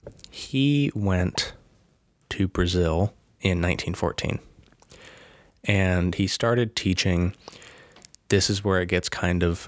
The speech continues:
um, controversial, because it's, it's stated that he taught the Gracie family first. But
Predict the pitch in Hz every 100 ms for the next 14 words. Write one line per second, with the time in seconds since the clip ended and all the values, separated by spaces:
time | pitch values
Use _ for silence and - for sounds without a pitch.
0 | - 82 80 82 92 - - - - _
1 | - - - - 90 - 85 85 92 160
2 | 151 - - - - - - - - -
3 | _ - - - - 104 95 98 87 -
4 | - - - - - - - _ _ _
5 | 110 107 - - 127 135 131 107 92 95
6 | - 95 - 92 90 85 87 - 82 78
7 | - - - - - - - - _ _
8 | - _ _ _ _ _ _ 80 76 -
9 | -